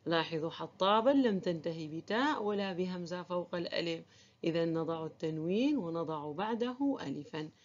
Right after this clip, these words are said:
أما رداء فقد انتهت بهمزة على السطر، أين نضع تنوين الفتح؟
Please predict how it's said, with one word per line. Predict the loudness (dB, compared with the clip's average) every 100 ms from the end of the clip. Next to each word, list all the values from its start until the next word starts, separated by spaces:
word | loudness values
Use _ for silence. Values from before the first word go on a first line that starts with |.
| -20 -10 0
أما | 2 2 0 -2
رداء | -2 -2 -2 0 -2 -2 -4 -6 -10
فقد | -10 -8 -8
انتهت | -8 -10 -12 -10
بهمزة | -10 -6 -4 -2 0
على | 2 2 2
السطر، | 0 -2 -4 2 2 2 -2 _ _ _ -4
أين | 0 2
نضع | 4 4 2
تنوين | 4 4 4 4
الفتح؟ | 4 4 4 8 6 4 -2